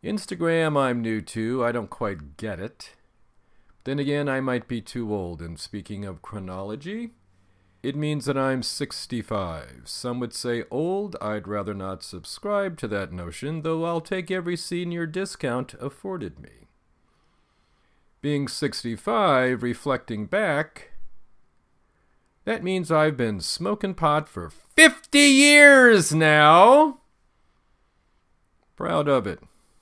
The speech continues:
Good at it. It's the family business. Last name is Whiting. In French, that's LeBlanc. LeBlanc C and E is the family business. And speaking of LeBlanc C and E,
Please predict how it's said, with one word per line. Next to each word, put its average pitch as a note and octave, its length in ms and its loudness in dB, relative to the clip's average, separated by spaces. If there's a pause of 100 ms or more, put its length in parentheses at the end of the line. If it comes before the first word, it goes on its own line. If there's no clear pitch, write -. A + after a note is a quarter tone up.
(1160)
Good A3+ 220 -4
at G2+ 200 -4
it. B1+ 120 -18 (1300)
It's - 140 -20
the C3+ 100 -8
family C#3+ 400 -2
business. E2 720 -12 (1160)
Last G#2 360 -8
name G#2 240 -4
is F#2 160 -8
Whiting. F#3+ 460 -4
In C#3+ 140 -6
French, F3+ 420 -10
that's A#2+ 320 -6
LeBlanc. A#2+ 540 -8 (500)
LeBlanc G#2 560 -6
C D#3+ 300 -8
and D#3 100 -6
E F#2 300 -8
is F#2+ 240 -10
the D2+ 100 -14
family D3 460 -6
business. - 800 -12 (1600)
And G2+ 200 -2
speaking E3+ 460 2
of F#2 140 2
LeBlanc F#2 360 0
C F#2 300 -2
and F2 80 -2
E, C3 260 2